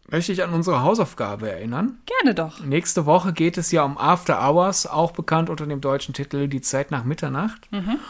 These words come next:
Speaker 1: Und den findet ihr unter anderem als Leihtitel bei Amazon.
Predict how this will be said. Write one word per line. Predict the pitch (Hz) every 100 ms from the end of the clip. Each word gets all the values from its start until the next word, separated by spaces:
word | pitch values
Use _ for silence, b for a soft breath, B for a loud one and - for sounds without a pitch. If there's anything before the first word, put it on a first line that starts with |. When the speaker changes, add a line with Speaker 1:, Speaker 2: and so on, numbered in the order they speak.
| B B -
Speaker 1:
Und | 160 156 151 151 156 -
den | 147 147
findet | 139 - 151 143 -
ihr | 139 139
unter | 156 151 147
anderem | 160 143
als | 131
Leihtitel | 131 131 165 196 190 196 190 175
bei | 139 135
Amazon. | 156 165 156 170 175